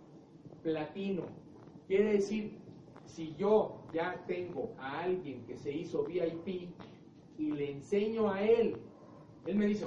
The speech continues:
"Oye, yo ya salgo haciendo así, ahí en el estrado, a todo mundo, y oye, yo también me quiero subir, ¿qué tengo que hacer?". Hazte V I P. Ay, ¿qué tengo que hacer? Uno del lado izquierdo y uno del lado derecho, y te haces V I P. Órale,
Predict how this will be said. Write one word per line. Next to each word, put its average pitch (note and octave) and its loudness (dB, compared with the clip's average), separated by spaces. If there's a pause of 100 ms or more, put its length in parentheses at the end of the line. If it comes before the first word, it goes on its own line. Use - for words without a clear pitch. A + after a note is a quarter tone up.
"Oye, E3 4
yo F3+ 6
ya G3 6
salgo F#3 2
haciendo F3 2
así, D#3 0
ahí D#3 -2
en E3 0
el C3+ -6
estrado, C3+ -4
a A#2 -10
todo D3+ -2
mundo, E3+ -2
y E3+ -2
oye, F3+ 2
yo G#3 0
también A#3 -2
me A#3 -2
quiero A#3 0
subir, G#3+ 0
¿qué A3+ 0
tengo A3+ 2
que G#3 2
hacer?". G#3 2 (360)
Hazte - -14 (100)
V A#2+ -8
I A#2+ -8
P. G#3 -8 (720)
Ay, - -8
¿qué B3 0
tengo C#4 2
que A#3+ 6
hacer? B3+ 6 (500)
Uno - -6
del C#3 -2
lado D3+ -2
izquierdo G#3+ 2 (420)
y G#3+ -2
uno C4 2
del G#3 2
lado A3 4
derecho, A#3+ 6
y G3+ -2
te G#3+ 0
haces G3+ 2
V F#3+ 0
I - -2
P. F3 -8 (280)
Órale, E4 -2